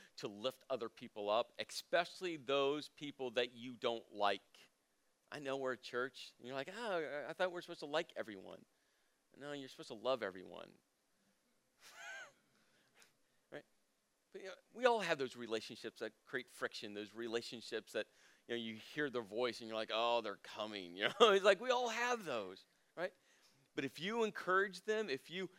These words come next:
celebrate them, if you lift them up, and you might be thinking, "Well, Chris, uh, can I encourage them and not really mean it? Like, is that right?" Well, sometimes you have to fake it until you make it.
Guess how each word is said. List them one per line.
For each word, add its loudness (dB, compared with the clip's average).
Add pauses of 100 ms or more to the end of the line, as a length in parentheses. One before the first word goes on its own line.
celebrate 4
them, 0
if -6
you -4 (200)
lift 4
them 0
up, 8 (320)
and -2
you 2
might 8
be -2
thinking, 4
"Well, 6
Chris, 8 (360)
uh, -8 (280)
can 8
I 12
encourage 6
them 2
and 2
not 10
really 6 (260)
mean 2
it? 10 (1200)
Like, 2
is 8
that 12
right?" -4 (320)
Well, -18
sometimes -10
you -8
have -8
to -10 (140)
fake -2
it -4
until -4
you -6
make -4
it. -8